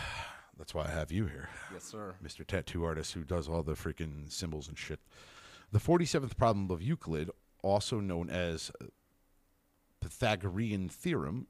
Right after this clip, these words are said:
Speaker 1: is symbolic of the need to square your square. In everyday practice, this means to keep your life in order and build infrastructure.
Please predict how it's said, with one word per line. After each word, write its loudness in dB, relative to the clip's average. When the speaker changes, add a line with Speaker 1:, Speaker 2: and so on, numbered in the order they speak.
Speaker 1:
is 0
symbolic 2
of -2
the 0
need -2
to -6
square 0
your 2
square. 0
In 2
everyday 2
practice, 2
this -4
means -4
to -4
keep -6
your 0
life 0
in -4
order 2
and -6
build -2
infrastructure. -6